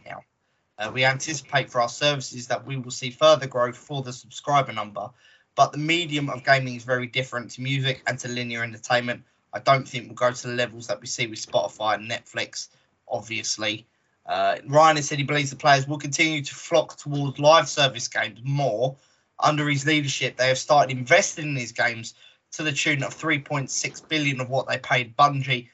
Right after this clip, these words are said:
because Bungie is now working on a new live service game. Uh, not Destiny. Which would be interesting if they actually do something outside of Destiny, 'cause that's what they've been doing since that studio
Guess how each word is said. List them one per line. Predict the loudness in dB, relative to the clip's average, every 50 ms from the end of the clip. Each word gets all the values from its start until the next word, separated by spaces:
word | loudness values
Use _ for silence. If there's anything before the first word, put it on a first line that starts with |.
| _ _ _
because | _ _ -8 -6 2
Bungie | 4 4 4 4 0 -2 -4 -4
is | 0
now | 2 2 2
working | 2 4 2 2 2 0 -6 -10
on | -8 -6 -6
a | -6
new | -6 -6 -6 -8 -8 -10 -12 -4
live | 0 0 2 2 0 -2
service | -6 -2 0 0 0 0 -4 -10 -14 -8
game. | -6 -6 -6 -6 -10 -16 _ _ _ _ _ _ -20 -20 -20 -18 -12
Uh, | -10 -8 -6
not | -6 -4 0 2 2 2 2 -2 -8 -14 -14 _ _ _
Destiny. | -8 -8 -8 -12 -16 -18 -20 -20 -20 -20 _ _ _ _ -20 _ -20 -20 -20 -20 -20 -20 -20 -20 -20 -20 -20 -20 -20 -14
Which | -12 -10 -10 -2
would | 2
be | 2 2
interesting | 2 2 -4 -10 -12 -12 -10 -10 -10 -10
if | -10 -6 -2
they | -2
actually | -2 -2 -2 -6 -10 -10
do | -10 -10 -8
something | -8 -8 -8 -6 -4
outside | -4 -4 -4 -6 -2 -2 -2 -2 -2
of | -4 -8
Destiny, | -8 -8 -8 -8 -10 -10 -10 -10
'cause | -10 -10 -4
that's | -4 -4 -4 -4 -8
what | -8 -2
they've | -2 -2 -2 -2
been | -6 -10 -6
doing | -4 -4 -2 -2 -4 -4
since | -6 -8 -8 -8 -4
that | -4 -4 -4
studio | -4 -8 -8 -2 0 0 0 0 -2